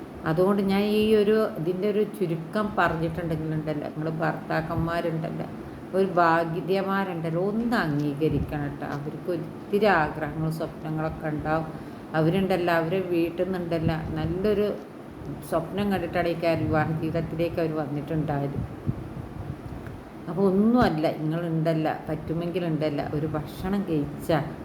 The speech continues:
പറ്റിയാൽ ഉമ്മാനും ഉപ്പാനും അവരെയും കൂട്ടത്തിലിരുത്തിയിട്ടുണ്ടല്ലോ നിങ്ങളൊന്ന് ഭക്ഷണം കഴിക്കാൻ വിളിക്കുക. വൈകുന്നേരം വരെ പണിയെടുത്തിട്ടുണ്ടല്ലോ ആ മക്കളുണ്ടല്ലോ, ഒരുപാട്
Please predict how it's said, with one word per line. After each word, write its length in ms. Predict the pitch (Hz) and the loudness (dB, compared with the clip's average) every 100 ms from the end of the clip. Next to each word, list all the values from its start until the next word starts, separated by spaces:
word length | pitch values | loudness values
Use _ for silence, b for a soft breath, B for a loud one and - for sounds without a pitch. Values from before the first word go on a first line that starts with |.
| - - - | -10 -8 -6
പറ്റിയാൽ 440 | 151 - 175 175 175 - - | -6 -2 0 2 0 -4 -2
ഉമ്മാനും 400 | 139 147 160 170 165 | 2 2 2 0 -2
ഉപ്പാനും 580 | - - 175 175 170 147 | -6 2 4 4 0 0
അവരെയും 480 | 165 170 208 226 180 - | 0 4 4 4 2 0
കൂട്ടത്തിലിരുത്തിയിട്ടുണ്ടല്ലോ 1120 | 160 156 - 165 160 143 - 156 156 156 147 151 | -2 -2 -2 -2 -2 -2 -4 -4 -2 -4 -4 -4
നിങ്ങളൊന്ന് 340 | 156 151 151 156 147 | -2 -2 -4 -4 -4
ഭക്ഷണം 380 | 143 - 156 160 160 - - | -4 -4 -2 -2 -2 -8 -2
കഴിക്കാൻ 360 | 139 139 160 156 | -2 -2 -2 -2
വിളിക്കുക. 380 | 147 139 - 156 - - B B - - | -2 -4 -6 -6 -6 -10 B B -10 -4
വൈകുന്നേരം 500 | 139 151 165 180 190 | 0 2 2 0 2
വരെ 180 | 175 175 185 202 202 208 | 2 4 6 6 4 4
പണിയെടുത്തിട്ടുണ്ടല്ലോ 960 | 180 175 202 214 - 202 180 175 160 160 | 4 4 2 2 0 -4 -2 0 2 2
ആ 40 | 165 165 | 0 -2
മക്കളുണ്ടല്ലോ, 800 | 151 - 165 160 160 160 151 147 - - - - 165 | -6 -4 -2 0 2 0 -4 -8 -10 -12 -12 -6 -2
ഒരുപാട് 500 | 175 202 214 233 | 2 4 6 6